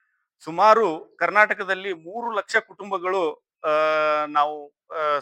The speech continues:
ಸರ್ವೆ ಮಾಡಲಾಗಿ ನಮಗೆ, ಆ, ಕಂಡು ಬಂದಿದ್ದು, ಇದುವರೆಗೂ ಶೈಕ್ಷಣಿಕವಾಗಿ ಆಗ್ಲಿ, ಆರ್ಥಿಕವಾಗಿ ಆಗ್ಲಿ, ಯಾವುದೇ ರೀತಿಯಾದಂತ, ಆ, ಸ-, ಸೌಲಭ್ಯಗಳನ್ನ ನಮ್ಗೆ ಪಡ್ಕೊಳಕ್ ಆಗ್ತಾ ಇಲ್ಲ. ಅದಕ್ಕೆ ಒಂದೇ ಕಾರಣ ಏನಂತಂದ್ರೆ,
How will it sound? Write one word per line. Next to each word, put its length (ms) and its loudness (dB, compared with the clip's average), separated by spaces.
ಸರ್ವೆ 220 2
ಮಾಡಲಾಗಿ 640 0
ನಮಗೆ, 600 -6
ಆ, 220 -4
ಕಂಡು 280 -4
ಬಂದಿದ್ದು, 600 -8
ಇದುವರೆಗೂ 500 0
ಶೈಕ್ಷಣಿಕವಾಗಿ 1080 2
ಆಗ್ಲಿ, 380 2
ಆರ್ಥಿಕವಾಗಿ 800 0
ಆಗ್ಲಿ, 600 -2
ಯಾವುದೇ 320 2
ರೀತಿಯಾದಂತ, 640 0
ಆ, 640 4
ಸ-, 380 -2
ಸೌಲಭ್ಯಗಳನ್ನ 720 0
ನಮ್ಗೆ 440 -4
ಪಡ್ಕೊಳಕ್ 520 -2
ಆಗ್ತಾ 280 0
ಇಲ್ಲ. 160 0
ಅದಕ್ಕೆ 520 -2
ಒಂದೇ 240 -4
ಕಾರಣ 280 2
ಏನಂತಂದ್ರೆ, 800 0